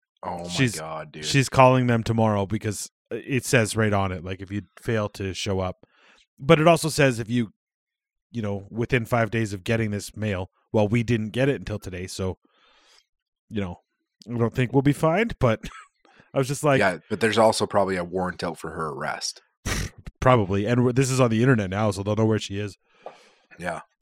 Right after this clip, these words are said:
Speaker 2: We're in Irricana. Uh, Irricana, Alberta. <laughs>
Speaker 1: Kelowna, B C.
Speaker 2: We're, yeah, we're in Kelowna. Her number, her phone number is a Kelowna number. Why would they even have her?
Speaker 1: Sorry for the,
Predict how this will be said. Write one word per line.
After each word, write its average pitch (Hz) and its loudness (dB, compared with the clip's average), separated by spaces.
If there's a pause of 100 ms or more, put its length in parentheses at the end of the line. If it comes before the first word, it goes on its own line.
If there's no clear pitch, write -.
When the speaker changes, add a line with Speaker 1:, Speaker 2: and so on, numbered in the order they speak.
Speaker 2:
We're 147 8
in 160 4
Irricana. 156 2 (360)
Uh, 104 -4
Irricana, 147 -6 (720)
Alberta. 117 0 (300)
<laughs> - -16
Speaker 1:
Kelowna, 135 6
B 123 2
C. 107 0 (200)
Speaker 2:
We're, 185 -2 (480)
yeah, 143 0
we're 135 2
in 147 -4
Kelowna. 131 -4
Her 123 0
number, 131 0
her 107 -4
phone 143 0
number 104 0
is 87 -6
a - -14
Kelowna 107 -4
number. 87 -4
Why 95 -2
would 113 0
they 123 -2
even 113 -4
have 120 -4
her? 92 -4 (840)
Speaker 1:
Sorry 101 -2
for 101 -4
the, 87 -4